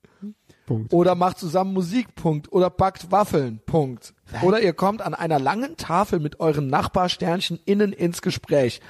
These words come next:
Speaker 1: Mhm.
Speaker 2: Unterhaltet euch, diskutiert über Politik, besser nicht. Oder das Leben. Die wollen ja nicht über Politik diskutieren mit mir.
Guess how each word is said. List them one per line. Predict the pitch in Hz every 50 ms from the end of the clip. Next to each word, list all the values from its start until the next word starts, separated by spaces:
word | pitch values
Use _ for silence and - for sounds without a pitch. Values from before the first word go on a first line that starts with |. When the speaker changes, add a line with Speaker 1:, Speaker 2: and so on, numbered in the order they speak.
| - -
Speaker 1:
Mhm. | 110 110 95 104 113 - _ _ _ _ _ _ _ _ _ _ -
Speaker 2:
Unterhaltet | 123 - - 123 160 202 240 226 190 -
euch, | - 156 135 131 -
diskutiert | - 160 - - 165 - - 226 -
über | - 170
Politik, | 143 - - 185 170 - - - - - - _
besser | - - 151 - - 123
nicht. | 127 127 123 127 - - - 165 160 196 - - - - - 226 190 170 - 233
Oder | 269 262 254
das | 240 240 208 202 - -
Leben. | 190 196 190 208 220 226 226 196 165 165 147 147 120 - - - - - 320 - - - 277 - _ _ - 277 - _ _ _
Die | - 160 127 123
wollen | - 170 190 202
ja | 208 190
nicht | 165 160 143
über | 147 151 135
Politik | - 156 143 139 131 - - 180 190
diskutieren | - - - - - 135 - - 143 131 131
mit | 123 - 156
mir. | 131 127